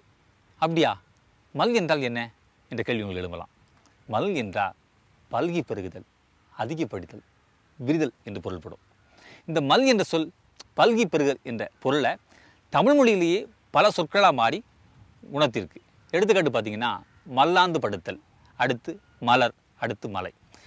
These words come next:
இந்த மல்லாந்து படுத்தல் இது கிராம வழக்குல சொல்லப்படக்கூடிய ஒரு சொல். அதாவது ஒருத்தன் வானத்தை பார்த்து காலை விரிச்சு படுத்திருப்பான்ல, அதை தான் சொல்லுவாங்க, "ஏன்டா மல்லாந்து படுத்திருக்க?" அப்படின்னு சொல்லுவாங்க. அதான் விரித்து படுத்திருத்தல். அடுத்து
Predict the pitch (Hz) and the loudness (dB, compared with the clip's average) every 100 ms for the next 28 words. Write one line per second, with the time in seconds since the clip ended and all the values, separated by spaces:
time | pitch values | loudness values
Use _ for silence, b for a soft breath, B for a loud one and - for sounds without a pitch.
0 | b b - 165 156 233 277 - 196 185 | b b -4 2 4 6 6 6 4 4
1 | 143 143 - 147 139 175 240 202 131 127 | 2 -2 -4 -6 0 2 4 4 2 -2
2 | 120 110 98 95 87 90 98 92 87 - | -6 -6 -6 -8 -10 -10 -10 -10 -12 -16
3 | - - - - 117 - _ b b b | -20 -20 -16 -6 -6 -6 _ b b b
4 | 156 180 170 139 151 120 - - 139 143 | 4 4 4 2 2 0 -4 -10 2 4
5 | 190 156 131 117 127 - 151 165 135 113 | 4 2 0 0 -4 0 4 4 2 -4
6 | 120 101 _ _ _ 135 131 131 120 110 | -10 -16 _ _ _ -2 0 0 -2 -2
7 | 104 - _ 127 143 156 - - 131 117 | -4 -8 _ -2 2 0 -2 -6 -2 -2
8 | 107 - 147 147 120 131 135 156 156 123 | -4 -8 -2 -2 -2 -2 2 2 2 -2
9 | 110 107 101 98 _ _ _ - 104 - | -6 -6 -4 -6 _ _ _ -12 -10 -10
10 | 92 82 85 _ _ - 156 147 160 135 | -12 -14 -20 _ _ -4 0 4 2 2
11 | 117 98 82 - _ _ _ B B B | -4 -6 -12 -18 _ _ _ B B B
12 | B B 170 151 - | B B 2 0 -4